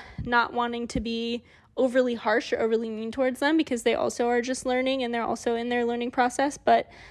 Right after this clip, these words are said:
that doesn't mean that it's okay for them to share harmful things. So, yeah, that's just some kind of thoughts to leave you with here. And I hope that that is,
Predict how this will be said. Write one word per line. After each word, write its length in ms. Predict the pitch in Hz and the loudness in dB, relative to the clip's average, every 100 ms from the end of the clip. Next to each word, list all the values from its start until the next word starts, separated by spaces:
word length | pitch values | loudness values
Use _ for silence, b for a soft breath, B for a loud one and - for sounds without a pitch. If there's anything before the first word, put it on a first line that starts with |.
| B - | B 2
that 120 | 240 | 2
doesn't 240 | 233 226 | 0 -2
mean 160 | 233 233 | -2 -2
that 240 | 220 220 | 0 0
it's 140 | 220 233 | -2 -2
okay 260 | 220 226 | 0 0
for 160 | 220 220 | 2 2
them 240 | 214 214 | 2 0
to 220 | 214 220 | -4 -6
share 260 | 214 - 214 | -4 0 0
harmful 320 | 214 214 - | 0 -4 -6
things. 300 | - - - | -8 -10 -12
So, 400 | - 220 220 226 B B B B B | -2 4 4 2 B B B B B
yeah, 240 | - 247 247 | -2 2 4
that's 220 | 254 269 | 2 -2
just 220 | 311 302 | -6 -4
some 260 | 294 285 277 - | -2 -2 -4 -10
kind 180 | - 269 | -8 -6
of 80 | 247 | -6
thoughts 440 | - 240 240 - | -2 -2 -2 -6
to 100 | - | -6
leave 260 | 247 247 233 | -4 -4 -6
you 140 | 240 | -4
with 200 | 240 240 | 0 0
here. 360 | - 240 240 285 - b b - | -2 -2 -2 -4 -12 b b -10
And 480 | 240 233 233 233 220 | -6 -4 -4 -6 -6
I 540 | - 233 233 233 233 - | -2 -2 -2 -2 -6 -8
hope 340 | - 247 240 240 | -4 0 0 0
that 400 | 262 254 - - B B B 269 | 0 0 -4 -12 B B B -2
that 360 | 254 247 254 b b b b _ - | 0 0 -2 b b b b _ 0
is, 540 | 254 254 254 262 262 | 4 4 2 -2 -10